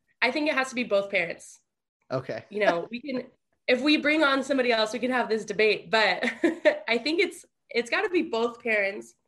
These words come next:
Speaker 1: and they have to be leaders. So, like, you
Speaker 2: Oh.
Speaker 1: could be a care kid and grow up in the program and, like, go all the way through it and everything.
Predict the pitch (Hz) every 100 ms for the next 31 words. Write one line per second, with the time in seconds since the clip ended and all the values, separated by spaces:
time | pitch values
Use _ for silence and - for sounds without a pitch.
0 | _ _ - 233 240 247 247 208 180 185
1 | 214 233 170 - 254 - - _ _ _
2 | _ _ - 220 202 202 196 180 190 233
3 | 240 302 302 311 311 294 302 302 247 220
4 | - 208 202 208 214 214 214 208 - 208
5 | 202 208 202 196 - 185 170 170 _ 196
6 | 196 - 196 196 196 196 190 202 220 220
7 | 226 233 262 277